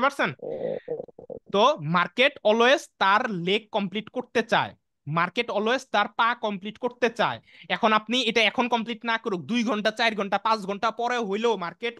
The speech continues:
Speaker 1: উঁচা নিচা হয়ে এসে সে তার গ্যাপ দেওয়া লেগটা, পাটাকে পূরণ করেই ছাড়বে। এটা আপনি মিলাই নিয়েন মার্কেটে আজকে ক্লাসটা শেষ হওয়ার পর। যেখান থেকে আপনি ধরবেন যে একটা লেগ শুরু হয়েছে, একটা পা কনসিডার করবেন, ওই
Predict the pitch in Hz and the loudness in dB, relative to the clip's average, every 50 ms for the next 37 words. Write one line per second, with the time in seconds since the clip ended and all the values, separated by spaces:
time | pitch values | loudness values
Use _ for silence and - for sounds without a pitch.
0 | - 220 220 254 226 214 220 214 - 214 190 180 196 214 226 180 196 208 - 240 | -14 -10 -4 -2 -2 -2 -2 -2 -2 -2 -2 0 -2 -2 -2 -2 -4 -4 -2 -2
1 | 262 302 - - - - - - - - - 202 196 - 214 220 240 214 175 151 | -2 -2 -4 -10 -20 -20 -20 -18 -8 -4 -4 -2 2 4 2 2 2 -2 -4 -10
2 | 131 - 139 - - 170 185 196 - - 165 185 190 196 208 208 220 202 185 156 | -14 -16 -14 -6 -2 0 0 0 -2 -4 -2 0 2 2 2 2 0 -2 -4 -2
3 | 170 190 - _ - 196 165 - 214 214 214 - 208 - 220 208 - 240 233 233 | -4 -4 -4 _ -4 -4 -2 0 -2 0 0 -2 -4 -4 -4 -10 -8 -4 -4 -4
4 | 226 226 233 247 247 254 277 294 - - 226 175 165 151 143 104 - _ _ _ | -4 -6 -8 -4 -4 -2 -2 -4 -6 -6 -8 -8 -8 -8 -12 -14 -16 _ _ _
5 | _ _ _ _ - 190 185 190 180 - 190 185 196 202 202 196 190 175 160 160 | _ _ _ _ -2 0 2 2 0 0 -2 -2 0 2 2 2 2 0 -2 -2
6 | 156 143 143 - 165 - 202 - - - - 180 165 - 151 147 - - 170 156 | -4 -6 -6 -6 -2 0 0 0 0 -2 -2 -4 -4 0 -2 -4 -2 -2 -6 -4
7 | 151 139 - 147 131 127 - 123 98 - _ _ _ _ _ _ _ _ _ _ | -4 -4 -4 -4 -6 -6 -6 -10 -10 -10 _ _ _ _ _ _ _ _ _ _
8 | - 135 185 196 247 226 226 247 233 247 233 240 - 247 262 302 - - - 185 | -4 0 0 2 2 4 2 4 2 2 2 0 0 -2 -2 -2 -2 -8 -14 -10
9 | 151 - 202 196 196 220 233 233 233 214 - 214 190 175 185 202 202 - - 247 | -2 0 2 2 4 4 4 4 2 2 2 2 2 4 2 2 0 0 -4 -2
10 | 214 214 196 - 233 - - 190 - 220 220 220 233 220 214 220 220 220 208 202 | 0 0 0 0 -4 -4 -4 -2 0 0 0 2 0 -2 -2 -2 -2 -2 -2 -2
11 | 208 208 190 247 302 - - - - 208 - 214 | -2 -4 -4 -4 -6 -6 -10 -20 -14 -4 0 0